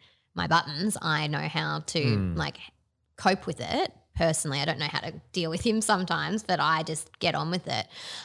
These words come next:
Speaker 1: Um, but the difference, the, when we play tit for tat, we're playing a Eastern Carter game.
Speaker 2: He
Speaker 1: Okay.
Speaker 2: likes to push the boundaries as far as he can go.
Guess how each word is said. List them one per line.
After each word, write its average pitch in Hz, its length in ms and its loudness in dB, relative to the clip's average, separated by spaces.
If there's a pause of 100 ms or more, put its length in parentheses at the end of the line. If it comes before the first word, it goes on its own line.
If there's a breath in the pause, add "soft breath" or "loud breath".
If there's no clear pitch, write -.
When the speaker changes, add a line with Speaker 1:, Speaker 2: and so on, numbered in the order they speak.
Speaker 1:
Um, 165 600 4
but 156 320 4 (340)
the 165 120 0
difference, 175 580 0
the, 196 100 2
when 190 200 4
we 196 100 0
play 202 220 2
tit - 220 -2
for 175 100 -2
tat, 190 500 0
we're 156 160 2
playing 143 580 -4
a 131 360 0
Eastern - 360 -6
Carter 110 280 -4
game. 65 320 -8 (280)
Speaker 2:
He 139 80 2
Speaker 1:
Okay. 147 80 2
Speaker 2:
likes 113 220 4
to 92 80 0
push 90 180 -4
the 90 80 -6
boundaries 82 560 -4
as 78 100 -2
far 80 220 -2
as 78 100 -4
he 80 60 -6
can 78 160 -12
go. 73 380 -4